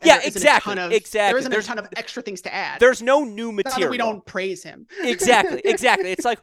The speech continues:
Speaker 2: there's no new analysis. Why would we talk about a storyline that if you are a tennis fan listening to a daily show, you already know? Like, we don't need to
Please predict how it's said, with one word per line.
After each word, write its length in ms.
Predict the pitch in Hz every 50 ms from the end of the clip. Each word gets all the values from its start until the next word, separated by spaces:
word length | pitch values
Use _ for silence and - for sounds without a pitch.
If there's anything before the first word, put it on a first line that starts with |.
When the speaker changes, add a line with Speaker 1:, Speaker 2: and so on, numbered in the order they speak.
| _ _
Speaker 2:
there's 200 | - 233 247 226
no 220 | 247 262 302 339 302
new 260 | 240 220 240 254 254
analysis. 480 | 240 208 196 190 196 190 - 202 -
Why 180 | - 185 202 240
would 140 | 285 294 269
we 100 | 247 233
talk 260 | - - 220 196 -
about 180 | 185 190 175 165
a 20 |
storyline 640 | - - - 160 160 165 165 156 156 156 160 151
that 180 | 139 131 123 127
if 140 | - 139 -
you 140 | 135 156 185
are 80 | 202 170
a 60 | 143
tennis 260 | - - 165 165 156
fan 180 | - 170 156 139
listening 240 | 135 131 - 139 127
to 120 | - 131
a 40 | 110
daily 360 | 98 - 110 120 123 131 131
show, 260 | - - - 143 135
you 240 | 123 113 120 160 208
already 360 | 190 139 113 117 113 104 98
know? 280 | 95 98 98 90 - - _ -
Like, 180 | 131 135 -
we 120 | 160 190 233
don't 180 | 240 247 240
need 160 | 226 214 202
to 220 | - 196 165 139